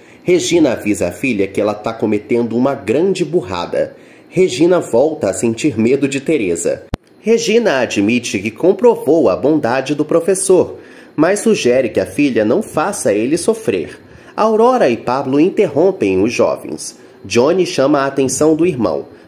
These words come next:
Pablo ressalta que todos os seus parentes estão namorando e sente medo de ser contaminado.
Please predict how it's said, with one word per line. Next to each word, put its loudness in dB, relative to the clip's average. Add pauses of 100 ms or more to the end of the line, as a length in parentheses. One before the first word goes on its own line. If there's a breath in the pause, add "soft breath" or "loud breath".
(100)
Pablo 0
ressalta 0
que -2
todos 0
os 0
seus 0
parentes 0
estão -2
namorando 2 (240 loud breath)
e -2
sente 2
medo 2
de -4
ser -4
contaminado. 0